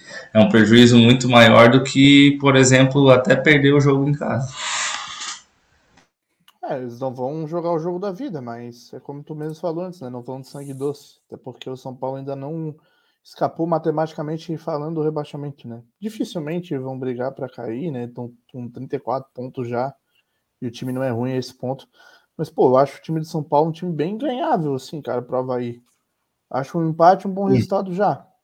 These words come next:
Speaker 2: Pô, pelo menos pontuar,
Speaker 3: <clears throat>
Speaker 2: eu acho que é bem, bem, bem plausível mesmo. Tem que trazer pelo menos um pontinho.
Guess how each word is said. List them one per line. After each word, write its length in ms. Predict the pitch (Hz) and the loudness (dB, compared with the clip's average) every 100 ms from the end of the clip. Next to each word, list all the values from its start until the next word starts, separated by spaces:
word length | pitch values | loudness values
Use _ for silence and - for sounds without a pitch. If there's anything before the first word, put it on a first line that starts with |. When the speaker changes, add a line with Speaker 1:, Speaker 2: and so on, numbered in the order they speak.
| - | -14
Speaker 2:
Pô, 100 | 147 | -10
pelo 200 | 147 147 | -8 -8
menos 240 | 151 175 | -8 -10
pontuar, 840 | - 175 220 214 180 165 185 196 202 | -6 -4 -4 -4 0 4 6 6 6
Speaker 3:
<clears throat> 20 | |
Speaker 2:
eu 100 | 190 | 2
acho 260 | 185 190 - | 0 -2 -14
que 180 | - 190 | -10 -4
é 80 | 180 | -4
bem, 420 | 165 143 175 208 | -4 -6 -4 -4
bem, 240 | 175 185 190 | -4 -6 -6
bem 160 | 170 | -10
plausível 480 | 180 180 156 165 160 | -6 -6 -4 -4 -6
mesmo. 280 | 147 123 120 _ _ - | -6 -8 -12 _ _ -18
Tem 80 | |
que 40 | 143 | -12
trazer 220 | 143 156 | -10 -8
pelo 180 | 165 170 | -6 -6
menos 200 | 170 175 | -6 -8
um 60 | |
pontinho. 500 | 175 196 175 - 139 | -8 -10 -12 -12 -16